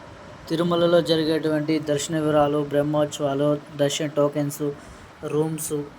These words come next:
మరిన్ని వివరాల కోసం మా ఛానల్ సబ్స్క్రైబ్ చేయండి, లైక్ చేయండి, షేర్ చేయండి.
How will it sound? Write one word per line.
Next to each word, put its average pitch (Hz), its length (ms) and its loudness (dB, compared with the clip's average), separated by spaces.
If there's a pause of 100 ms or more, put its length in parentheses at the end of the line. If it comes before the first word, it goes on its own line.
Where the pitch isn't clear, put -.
(400)
మరిన్ని 160 440 2
వివరాల 156 360 2
కోసం 147 340 -4
మా 143 80 -4
ఛానల్ 147 400 -4
సబ్స్క్రైబ్ 143 640 -8
చేయండి, 147 180 -2
లైక్ 139 460 -4
చేయండి, 147 200 -4
షేర్ 143 460 -6
చేయండి. 123 280 -6